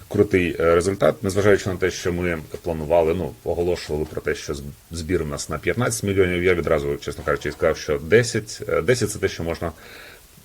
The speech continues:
десять — це те, на що можна розраховувати. І ми з вами зібрали, за що я щиро вдячний всім вам, абсолютно, тому що це, ну, в такий час, коли вже,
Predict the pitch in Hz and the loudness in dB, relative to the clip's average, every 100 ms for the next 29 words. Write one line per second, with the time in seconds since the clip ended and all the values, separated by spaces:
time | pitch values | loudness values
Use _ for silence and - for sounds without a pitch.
0 | - 113 117 107 - 82 98 95 95 90 | -4 2 4 2 -2 -2 -2 -2 -2 -2
1 | 87 85 80 85 - 73 65 - - - | -2 -2 -4 -2 0 2 0 0 0 0
2 | - - - 143 175 123 110 90 98 92 | -4 -12 2 6 8 8 6 4 4 2
3 | 85 92 117 82 80 - 85 - 95 80 | 4 6 6 6 0 2 2 2 0 0
4 | 73 82 - 76 - - 82 76 92 113 | 2 0 0 -6 -4 -2 2 4 4 4
5 | 113 85 - 76 95 113 87 73 73 - | 0 -6 -4 -2 -2 -2 -4 -4 -6 -6
6 | - 71 - 82 76 73 71 - 113 - | -6 -4 2 4 6 6 4 2 0 0
7 | - 85 - 107 - 80 76 71 76 | -2 -2 2 2 2 -2 -2 0 -2